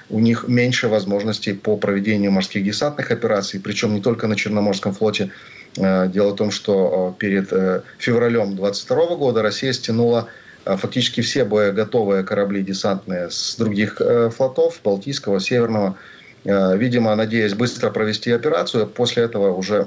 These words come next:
вернуться, э, в Северный Балтийский флот. Но этого не произошло. Турция закрыла, э, Босфор Дарданеллы, и поэтому вот сейчас, э, возможно, так и случится, что Украина просто уничтожит все десантные корабли, которые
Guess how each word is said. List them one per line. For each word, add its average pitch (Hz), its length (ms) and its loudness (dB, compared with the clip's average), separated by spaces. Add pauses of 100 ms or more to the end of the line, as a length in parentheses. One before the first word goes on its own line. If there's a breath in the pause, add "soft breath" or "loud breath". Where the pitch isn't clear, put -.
вернуться, 101 560 0 (420 loud breath)
э, 92 320 2 (120)
в 98 240 4
Северный 101 400 0
Балтийский 98 500 -2
флот. - 220 -2
Но 120 80 2
этого 123 220 2
не 120 120 0
произошло. 120 580 0 (140)
Турция 113 360 -2
закрыла, 98 520 0 (500 loud breath)
э, 92 340 2
Босфор 120 340 0
Дарданеллы, 143 640 0
и 117 160 -2
поэтому 135 520 2
вот 117 160 2
сейчас, - 580 -2
э, 98 440 4
возможно, 117 440 2
так 113 200 -4
и 113 60 -8
случится, - 420 -6
что - 240 -2
Украина 113 400 2
просто 107 380 0 (220)
уничтожит 110 520 0
все - 160 -2
десантные 101 480 -2
корабли, 110 380 0
которые 107 540 0